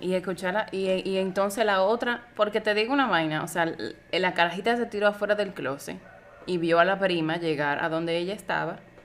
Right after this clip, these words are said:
y a la prima se le puso la cara pálida, o sea, ella dijo, "Ven acá, si aquí no hay nada, ¿por qué esta tipa está poniendo esta cara?". Yo entiendo que la carajita fue muy inteligente y en ese momento no le preguntó para no traumarse más.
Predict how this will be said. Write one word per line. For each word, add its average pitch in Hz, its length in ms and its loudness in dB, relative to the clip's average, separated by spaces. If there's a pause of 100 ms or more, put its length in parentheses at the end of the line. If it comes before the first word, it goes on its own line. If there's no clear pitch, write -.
(460)
y 190 160 4
a 175 100 4
la 160 260 2
prima 185 460 0
se 180 140 -2
le 160 80 2
puso 156 340 -4
la 170 120 2
cara 160 320 2
pálida, 196 380 4
o 156 60 2
sea, 156 200 2
ella 165 160 0
dijo, 160 300 -4
"Ven 185 180 -2
acá, 156 200 -2
si 160 120 -6
aquí 160 200 -6
no 180 80 -6
hay 170 80 -4
nada, 151 160 -4
¿por 156 100 -6
qué 180 60 -8
esta 165 160 -6
tipa 156 320 -6
está 156 220 -6
poniendo 151 280 -4
esta 147 180 -6
cara?". 135 280 -8 (480)
Yo 226 60 -4
entiendo 233 200 -2
que 220 80 2
la 202 140 4
carajita 202 640 2 (120)
fue 170 140 -8
muy 185 140 -4
inteligente 170 640 -6
y 170 120 -6
en 160 100 -2
ese 170 160 -8
momento 185 380 -4
no 175 100 -4
le 175 80 -4
preguntó 180 460 -6
para 160 160 0
no 151 140 -4
traumarse 165 560 -4
más. 165 100 -10